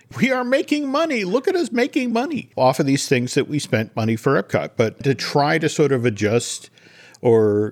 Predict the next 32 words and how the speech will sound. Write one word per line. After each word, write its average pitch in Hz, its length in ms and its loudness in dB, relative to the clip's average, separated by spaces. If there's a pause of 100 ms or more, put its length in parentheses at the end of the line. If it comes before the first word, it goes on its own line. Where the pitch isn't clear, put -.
to 139 80 2
deal 123 220 2
with 135 100 -4
the 117 80 -2
fact 117 220 0
that, 120 120 -6
you 143 100 0
know, 107 720 0 (220)
you 156 100 2
know, 123 80 0
The 123 80 0
Wonders 147 260 -2
of 131 100 -2
China 127 260 -2
really 110 260 0
didn't 120 200 -2
belong 110 320 2
at 104 80 -6
Tomorrowland, 107 560 -2 (580)
it 131 160 4
would 143 140 2
only 160 320 2
run 135 560 0 (480)
at 131 240 0
Disneyland 127 420 0
Park 117 300 0
in 120 160 -2
the 127 60 -2
morning. 151 600 -4 (400)
In 143 100 0
the 127 100 2
afternoon, 147 720 0